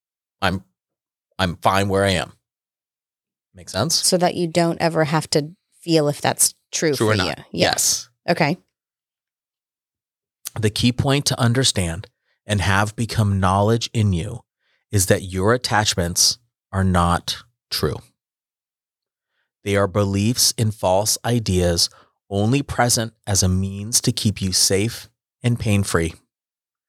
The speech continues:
Speaker 1: Just like your physical body is designed to keep you safe, your psychological physical mind is designed to do the same as well. Your physical mind has difficulty differentiating between physical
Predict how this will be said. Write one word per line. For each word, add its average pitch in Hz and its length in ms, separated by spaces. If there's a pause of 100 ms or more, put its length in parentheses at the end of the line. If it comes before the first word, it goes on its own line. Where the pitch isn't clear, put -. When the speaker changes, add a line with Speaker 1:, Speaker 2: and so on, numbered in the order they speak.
(380)
Speaker 1:
Just 110 300
like 120 200
your 131 100
physical 117 420
body 98 440
is 95 140
designed 92 480
to 101 60
keep 95 260
you 92 100
safe, - 520 (500)
your 101 100
psychological 107 960
physical 101 480
mind 85 420 (360)
is 98 200
designed 92 580
to 101 100
do 95 120
the 95 120
same 85 360
as 85 140
well. 65 320 (920)
Your 104 120
physical 120 460
mind 92 380
has 95 180
difficulty 107 640
differentiating 101 920
between 90 360
physical 127 640